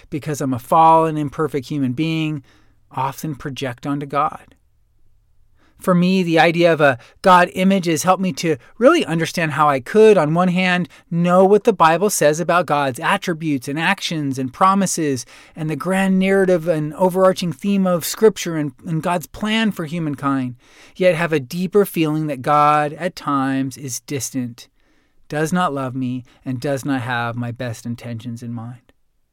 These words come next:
If the God image develops based on our experiences with other humans, especially caregivers we rely on early in life to get our needs met,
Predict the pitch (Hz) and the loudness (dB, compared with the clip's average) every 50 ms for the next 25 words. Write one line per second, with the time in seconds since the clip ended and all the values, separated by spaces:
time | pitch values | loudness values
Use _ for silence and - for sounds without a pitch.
0 | _ _ _ _ _ _ _ _ _ _ _ _ _ _ - _ _ 185 160 - | _ _ _ _ _ _ _ _ _ _ _ _ _ _ -20 _ _ -6 -6 -4
1 | - 185 151 135 175 175 180 185 196 202 185 185 196 202 170 - - - 147 156 | -4 -4 0 4 4 6 6 6 6 4 4 4 4 2 2 0 -2 -2 0 2
2 | 165 165 175 175 156 - - 185 170 - - 175 165 160 151 147 139 - - - | 4 4 4 4 0 0 0 0 0 0 -2 -4 -2 -2 -2 -2 -4 -4 -6 -6
3 | - - 196 196 202 208 202 - 196 165 147 156 127 156 151 139 139 131 123 - | -2 0 0 2 2 2 0 -2 -4 -6 -10 -10 -4 -2 -2 0 0 -2 -2 0
4 | 220 214 208 208 202 196 196 190 - - - - _ - 165 151 - - - - | 2 4 4 4 4 2 0 -2 -2 -8 -16 -20 _ -12 -8 -6 -4 -4 -4 -6
5 | - _ - 180 175 180 180 - - 214 196 180 139 - - - 190 190 196 190 | -8 _ -6 -4 -2 -2 -2 -2 0 0 0 -2 -2 -6 -8 -4 -2 0 0 0
6 | 175 190 190 180 185 180 - - 156 143 139 143 143 151 165 185 208 214 208 208 | 2 0 2 2 0 -2 -2 -4 -6 -4 -4 -4 -2 0 0 0 0 0 0 2
7 | 202 202 202 202 196 - - 175 185 190 196 196 185 165 151 160 175 180 190 196 | 2 2 2 0 -2 -4 -4 0 0 2 2 2 0 0 -2 -2 -2 0 0 0
8 | 196 185 - - 151 143 160 151 147 143 151 175 202 220 190 - 175 196 196 196 | 0 0 -2 -6 -4 -2 -2 0 0 0 0 0 0 0 0 0 -2 0 0 0
9 | 196 185 | -2 -4